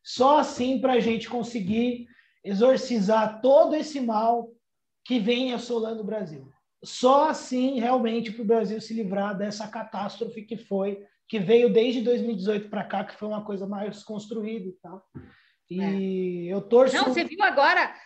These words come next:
Speaker 2: Apareceu que o filho dele, ligado com, com a, com a supremacia branca lá dos Estados Unidos, daquela
Speaker 1: É.
Speaker 2: coisa do Capitólio.
Speaker 1: É.
Speaker 2: Aí o cara vai pra,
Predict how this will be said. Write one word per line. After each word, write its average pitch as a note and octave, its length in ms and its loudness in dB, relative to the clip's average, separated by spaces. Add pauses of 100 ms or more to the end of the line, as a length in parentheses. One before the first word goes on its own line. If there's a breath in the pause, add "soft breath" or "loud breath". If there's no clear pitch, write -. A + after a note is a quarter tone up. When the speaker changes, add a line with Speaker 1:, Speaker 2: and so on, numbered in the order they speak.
(120 loud breath)
Speaker 2:
Apareceu B3+ 540 2
que D4+ 120 -6
o D4+ 40 -4
filho D4 340 -6
dele, A3+ 400 0
ligado B3 540 -2
com, C4+ 500 -4
com B3 100 -6
a, A#3+ 220 0
com A#3+ 160 -10
a B3 80 -2
supremacia B3 640 -4
branca B3 520 -4
lá A3+ 240 -2
dos A#3+ 200 -10
Estados A3+ 360 -8
Unidos, A3+ 460 -10
daquela G#3 360 -6
Speaker 1:
É. - 40 -12
Speaker 2:
coisa A3 220 -10
do - 160 -20
Capitólio. G#3+ 920 -4 (180)
Speaker 1:
É. E3 200 -10
Speaker 2:
Aí B3 160 0
o F4 100 -4
cara D4 240 0
vai D4 220 0
pra, D#4+ 260 0